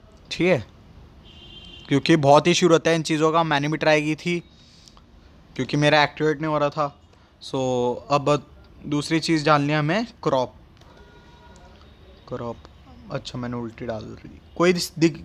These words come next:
दिक्कत नहीं है, आप कहीं से भी कोई भी डाल सकते हो, ठीक है। इसमें थर्ड हम डालेंगे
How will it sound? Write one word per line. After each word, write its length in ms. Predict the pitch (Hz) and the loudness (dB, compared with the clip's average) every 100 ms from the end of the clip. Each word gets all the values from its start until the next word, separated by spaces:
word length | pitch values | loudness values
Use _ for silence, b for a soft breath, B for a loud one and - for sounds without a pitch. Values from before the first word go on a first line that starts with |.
| - | -8
दिक्कत 360 | 151 170 - 175 | -2 -2 2 2
नहीं 80 | 175 | 6
है, 60 | |
आप 180 | 170 180 | 6 6
कहीं 180 | 165 151 | 2 -2
से 140 | 160 | 0
भी 60 | 170 | 0
कोई 180 | 165 160 | 2 2
भी 100 | 165 | 4
डाल 160 | 156 131 | 2 0
सकते 240 | - - | -6 -8
हो, 100 | 202 - B B B B - - | -8 -10 B B B B -20 -8
ठीक 120 | 170 | -2
है। 180 | 190 110 b b b b b - - | -2 -2 b b b b b -18 -8
इसमें 680 | 143 - 151 156 160 156 156 | -6 -4 -2 0 0 0 -2
थर्ड 280 | 156 143 | 0 2
हम 200 | 156 151 143 | 2 0 2
डालेंगे 680 | 131 131 139 139 139 180 | 0 0 -4 -4 -4 -4